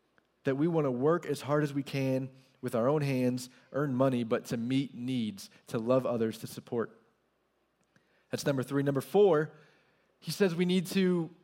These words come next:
work on our language. And instead, we need to encourage. And so again, this is one of those things that, honestly, looking at this list of five things, in my mind,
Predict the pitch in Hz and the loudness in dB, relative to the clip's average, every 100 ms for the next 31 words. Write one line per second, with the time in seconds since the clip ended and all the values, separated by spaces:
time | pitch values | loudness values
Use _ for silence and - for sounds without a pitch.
0 | _ _ - 156 151 196 175 180 180 165 | _ _ -14 -2 2 2 2 2 4 4
1 | 208 175 120 - - _ _ _ _ _ | 4 2 -2 -4 -14 _ _ _ _ _
2 | _ _ _ - 165 160 - - 202 202 | _ _ _ -2 0 0 -2 4 6 8
3 | 185 147 170 180 185 - 196 180 160 151 | 6 2 0 2 0 0 -2 0 -2 -4
4 | - 196 160 107 - - _ _ _ _ | 0 2 2 0 -8 -16 _ _ _ _
5 | _ _ _ _ _ 143 - 190 156 147 | _ _ _ _ _ -8 4 6 6 4
6 | 202 175 170 156 156 180 180 - 185 185 | 4 4 0 -4 -2 0 0 0 0 0
7 | 143 151 131 - - - _ - - _ | 2 0 0 -8 -20 -20 _ -18 -18 _
8 | - - 170 190 190 151 175 185 170 151 | -16 0 2 2 2 2 0 0 0 0
9 | 123 156 156 117 147 143 147 120 - - | 0 -2 0 0 2 2 0 -2 -6 -14
10 | _ _ _ _ _ _ _ _ - 151 | _ _ _ _ _ _ _ _ -2 2
11 | 147 180 170 135 120 123 | 4 4 4 2 0 -4